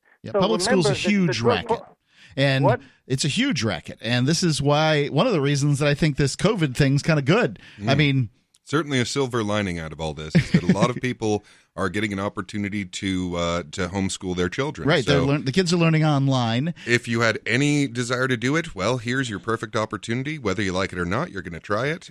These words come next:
Speaker 3: And I think a lot of people are gonna keep going with it.
Speaker 1: Yep, I think a lot will. And, um, you know, just the, the very idea that we, we don't have the kids in the actual building, uh, spreading disease and,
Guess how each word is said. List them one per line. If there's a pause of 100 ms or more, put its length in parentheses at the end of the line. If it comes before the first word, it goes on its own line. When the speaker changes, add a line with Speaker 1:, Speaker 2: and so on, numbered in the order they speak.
Speaker 3:
And
I
think
a
lot
of
people
are
gonna
keep
going
with
it. (320)
Speaker 1:
Yep,
I
think
a
lot
will.
And,
um, (160)
you
know,
just
the,
the
very
idea
that
we, (160)
we
don't
have
the
kids (500)
in
the
actual
building, (340)
uh,
spreading
disease
and,